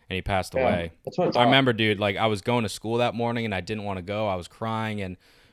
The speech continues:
Speaker 1: my friends and I, we all wore our Washington football team, like, shirts. It was really sad, but he was a great
Speaker 2: Is
Speaker 1: player. I'll, I'll have to send you some videos
Speaker 2: Is
Speaker 1: of
Speaker 2: he
Speaker 1: him.
Speaker 2: better than Cam Chancellor?
Speaker 1: Oh, yeah.
Speaker 2: Dude, Cam Chancellor is a beast.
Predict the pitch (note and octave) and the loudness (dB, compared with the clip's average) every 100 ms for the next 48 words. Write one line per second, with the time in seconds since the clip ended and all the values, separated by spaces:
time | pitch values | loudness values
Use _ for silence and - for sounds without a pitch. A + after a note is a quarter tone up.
0 | - - G2 F#2+ A#2 A2+ G#2 G#2 G2 F#2+ | -18 -8 -6 -4 -4 -4 -2 -2 -2 0
1 | G2+ G#2 F#2+ G2 G2+ F#2+ F2+ F2 E2+ - | 0 0 0 0 0 0 -2 -6 -10 -20
2 | _ _ - - - _ _ - F2+ F2+ | _ _ -20 -20 -20 _ _ -6 -4 -2
3 | - F#2+ F#2 G#2+ F2+ F#2 - G2+ F#2+ F#2 | -6 -10 -10 -10 -4 -4 -4 -4 -4 -6
4 | E2+ F2 - - _ _ _ _ _ _ | -6 -8 -8 -14 _ _ _ _ _ _
5 | - - G#2 G2+ G2+ F#2+ E2+ G#2+ F#2+ D#2+ | -6 0 2 2 -2 -6 -4 -2 -2 -4
6 | - E2 D#2 - F2+ G2 C3+ A2 F2+ G#2 | -8 -8 -8 -10 -8 0 2 2 0 2
7 | A2+ F#2+ - F#2 E2+ F#2 - A2 A2 G#2+ | 2 2 -2 -2 -2 -2 4 4 4 -2
8 | G2+ F#2+ - F2+ F2 E2+ B2 D3 C#3+ D3+ | -2 -2 -4 -4 -4 -2 -2 0 0 2
9 | E3+ D#3+ D#3+ C#3+ C#3 B2+ A#2 A#2 D3 D#3 | 2 2 0 2 0 2 0 2 2 2
10 | - - - _ _ _ _ _ _ - | 0 -8 -20 _ _ _ _ _ _ -4
11 | D#3+ F2 D#2+ - _ _ _ _ - C#3+ | -2 -2 -6 -10 _ _ _ _ -4 0
12 | C#3+ C3+ D#3+ E3 F3+ E3+ D#3 C#3+ C#3+ C3 | 0 0 0 0 0 0 0 0 2 2
13 | C3 A#2 A2 G#2 G2 - - | 2 2 0 0 -2 -4 -6